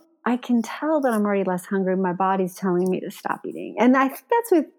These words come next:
you know, a lot of training and exercise too. Like, we really start telling our athletes, "You know, if you're feeling awesome, maybe this is the day to put, push it up a notch." Um, if you, if it's a hundred degrees and it's smoky outside,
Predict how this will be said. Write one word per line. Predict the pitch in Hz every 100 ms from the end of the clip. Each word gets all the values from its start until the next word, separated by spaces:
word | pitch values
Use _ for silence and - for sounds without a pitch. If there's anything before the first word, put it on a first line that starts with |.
| -
you | 220
know, | 190
a |
lot | 185 190
of | 190
training | - 196 185 175
and | 165
exercise | - 180 - -
too. | - -
Like, | - - _ - - - _
we | 226
really | 220 214 285 311 320
start | 269 214 -
telling | - - 202 185
our | 170
athletes, | 202 - 226 -
"You | 226
know, | 220 214 214 - _ _
if | - -
you're | 247
feeling | 320 285 254 -
awesome, | 175 185 - 185 175 180 _ _ -
maybe | 214 240
this | 233
is | 226 196
the |
day | 190 185 185 - -
to | 196 185 180 180 180 - _ _ _ _ _ _ _ _ _ _ _ _
put, | - 208 -
push | 208 -
it |
up | 175 170
a |
notch." | - - - - _ _ _ - - -
Um, | 190 180 175 175 170 - _ _ _ _ -
if | 202 196 -
you, | 220 240 247 233
if | 165 214
it's | 262 254
a | -
hundred | 196 196 185
degrees | 180 190 185 185 -
and | 190
it's | 185 -
smoky | 202 185 180
outside, | 185 - - 190 185 185